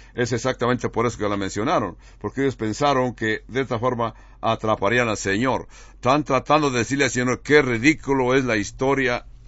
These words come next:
o la idea de la resurrección. Cuando los, eh, muertos resuciten, ya que esta mujer tuvo siete maridos, en la resurrección, pues, ¿cuál será el marido?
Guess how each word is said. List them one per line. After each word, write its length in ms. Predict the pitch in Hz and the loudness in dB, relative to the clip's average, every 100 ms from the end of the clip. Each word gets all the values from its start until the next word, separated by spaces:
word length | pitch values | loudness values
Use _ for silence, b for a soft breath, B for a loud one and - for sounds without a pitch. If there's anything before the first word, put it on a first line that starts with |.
| - | -10
o 140 | - 107 | -2 2
la 120 | 101 | 2
idea 420 | 95 135 147 127 b b - | 2 2 2 0 b b -4
de 160 | 113 | -2
la 300 | 113 117 113 - - | 2 0 0 -8 -8
resurrección. 760 | 113 110 113 104 - 110 95 | -2 -2 -2 -4 -4 -4 -4
Cuando 300 | 85 117 113 | -4 -4 -2
los, 320 | 117 117 110 110 | 0 0 -2 -4
eh, 220 | 117 107 B B B B B B B - | -4 -4 B B B B B B B -20
muertos 680 | - 90 117 147 156 147 135 | -16 -8 2 4 4 4 0
resuciten, 1040 | 110 117 104 - - - 117 - 185 170 139 | 0 -2 -2 -4 -8 -6 -4 0 0 2 4
ya 160 | 147 | 4
que 120 | 156 | 4
esta 220 | 156 - 131 | 2 2 0
mujer 320 | 120 107 139 | 0 0 0
tuvo 300 | 135 135 117 | 0 -4 -4
siete 800 | - - - - 127 190 - 185 | -6 -8 -10 -2 2 4 4 0
maridos, 1000 | 151 82 87 160 202 277 - - - - B B B | 2 0 0 -2 -2 -4 -6 -14 -18 -20 B B B
en 140 | - 139 | 0 4
la 80 | 131 | 4
resurrección, 600 | 123 131 123 - 196 196 | 4 0 -4 0 -2 0
pues, 420 | 160 156 - - b b b - | 2 2 2 -8 b b b -10
¿cuál 220 | - 139 | -2 0
será 360 | 135 135 139 139 | 2 2 4 2
el 180 | - 123 | 0 -2
marido? 460 | 117 123 208 110 | 0 0 0 -4